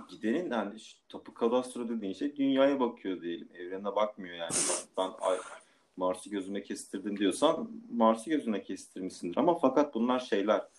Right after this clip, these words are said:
kooperatifler gibi düşün. Yani Rus kozmonot da var.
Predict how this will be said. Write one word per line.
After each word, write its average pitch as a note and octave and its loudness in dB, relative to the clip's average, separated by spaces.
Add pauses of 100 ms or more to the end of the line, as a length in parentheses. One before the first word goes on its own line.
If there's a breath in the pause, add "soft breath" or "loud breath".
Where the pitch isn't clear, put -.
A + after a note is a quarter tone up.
(320 soft breath)
kooperatifler A2 0
gibi F2+ -6
düşün. D#2+ -14 (1400)
Yani F#2 0
Rus G2 -4
kozmonot G#2 0
da E2 2
var. - -6